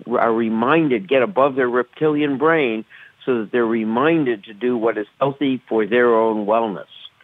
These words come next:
That is for their own, uh, financial. In fact, at the Cleveland Clinic, if you, if you were a,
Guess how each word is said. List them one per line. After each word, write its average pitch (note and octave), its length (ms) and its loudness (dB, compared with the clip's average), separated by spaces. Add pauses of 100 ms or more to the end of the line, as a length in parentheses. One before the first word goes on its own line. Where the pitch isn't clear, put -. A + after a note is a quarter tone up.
(500)
That A2 200 0
is G#2 200 -4
for A2 140 -2
their A2 260 -2
own, A#2+ 480 0 (580)
uh, G2+ 280 0 (140)
financial. A2 600 -2 (340)
In A#2 120 -2
fact, C#3 280 2
at C3 140 -2
the - 80 -6
Cleveland D3 300 0
Clinic, C#3 280 0
if A2 120 -4
you, A#2 180 -2
if A2 160 -2
you C#3 140 2
were C3+ 260 4
a, A2+ 480 2